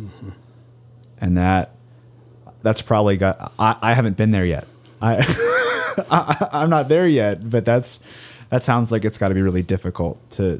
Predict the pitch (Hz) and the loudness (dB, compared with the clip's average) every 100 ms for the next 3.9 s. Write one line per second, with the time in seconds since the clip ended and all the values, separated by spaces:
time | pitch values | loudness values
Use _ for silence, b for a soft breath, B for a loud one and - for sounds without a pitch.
0 | - 101 87 90 87 87 - 85 80 80 | -6 -4 0 0 0 -2 -4 -6 -6 -8
1 | - - - 101 101 110 110 104 98 95 | -12 -20 -8 -6 -4 -2 0 2 0 0
2 | 87 95 120 95 85 85 85 - 92 87 | -2 0 -2 -4 -2 -2 -4 -8 -6 -2
3 | 87 87 87 90 104 95 87 85 | 0 0 0 0 -2 -2 -6 -6